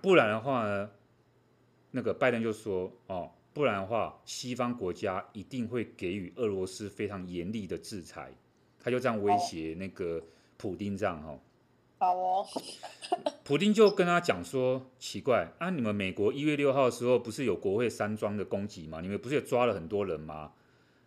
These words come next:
Speaker 1: 那你们不是也是用同样的这些，
Speaker 2: 嗯。
Speaker 1: 那个理由，就说，哦，他们是这个暴动犯啊，什么什么之类的。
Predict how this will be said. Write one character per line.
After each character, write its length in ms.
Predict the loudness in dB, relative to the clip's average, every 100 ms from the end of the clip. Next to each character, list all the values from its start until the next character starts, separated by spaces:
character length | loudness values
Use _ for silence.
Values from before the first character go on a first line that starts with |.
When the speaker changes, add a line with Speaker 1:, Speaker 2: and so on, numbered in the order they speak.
| _ _
Speaker 1:
那 100 | -4
你 60 | 0
们 100 | 0
不 100 | -2
是 140 | -2
也 100 | 0
是 200 | 0 0
用 140 | 0 0
同 180 | -2 0
样 160 | 0
的 200 | 2 2
这 140 | 0 -6
些， 340 | -4 -2 -2
Speaker 2:
嗯。 120 | -4 -10 _ _ _
Speaker 1:
那 140 | -4 -2
个 60 |
理 200 | 0 -2
由， 180 | -2 -2
就 80 | -4
说， 280 | -2 0 2
哦， 160 | 2
他 80 | 0
们 160 | -2 -4
是 400 | -4 -4 -4 -4
这 100 | -2
个 240 | 0 0 -2 0
暴 160 | 2
动 200 | 4 0 0
犯 280 | -2 -2
啊， 220 | -4 -6 -6
什 100 | -8
么 80 |
什 40 | -8
么 100 | -10
之 160 | -6
类 160 | -2 0
的。 260 | 0 -4